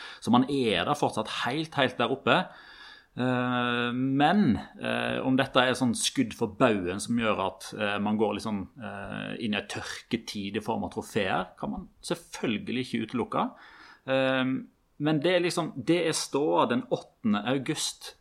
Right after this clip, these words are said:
og så er jeg veldig spent på hva som skjer torsdag tolvte august, fordi da blir det jo faktisk bestemt. Det har ikke blitt bestemt ennå,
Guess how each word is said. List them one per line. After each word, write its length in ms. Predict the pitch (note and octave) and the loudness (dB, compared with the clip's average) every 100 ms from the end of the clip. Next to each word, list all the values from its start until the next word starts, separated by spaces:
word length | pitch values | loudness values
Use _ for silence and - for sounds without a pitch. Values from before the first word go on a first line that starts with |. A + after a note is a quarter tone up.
| _ | _
og 120 | C3 | -2
så 80 | B2 | 2
er 80 | C#3 | 2
jeg 100 | A#2+ | 2
veldig 500 | B2+ C3+ D3 C#3 A2+ | 2 2 -2 -2 -4
spent 440 | - C3+ A2+ G#2+ | -2 0 0 0
på 80 | - | -4
hva 260 | G#2+ A#2 G2 | -2 0 0
som 200 | - A#2+ | -2 -4
skjer 320 | A2 A2+ A2 - | 0 0 0 -4
torsdag 480 | C3 - - G#2 G2+ | -6 -6 -4 -4 -2
tolvte 540 | - A#2 - - C3+ - - | -2 -2 -4 -4 -4 -4 -4
august, 500 | C3+ A2 - - - - - - | -2 -2 -4 -8 -18 -20 -20 -16
fordi 160 | - B2+ G#2+ - | 0 0 0 2
da 380 | C#3 F#3+ F#3 - | 4 6 4 2
blir 160 | C3 A#2 | 2 2
det 80 | G#2 | 2
jo 60 | |
faktisk 380 | A2 G2+ A2 - | -2 -2 -6 -6
bestemt. 560 | G#2+ G#2 F#2+ - - - _ _ _ | -4 -4 -4 -8 -20 -20 _ _ _
Det 80 | - | -8
har 220 | - F#2 | -2 0
ikke 160 | F#3+ G3+ | 2 0
blitt 140 | C#3 - | -4 -4
bestemt 300 | B2+ A#2 A2+ | -2 0 0
ennå, 240 | A2 C3+ | 0 -2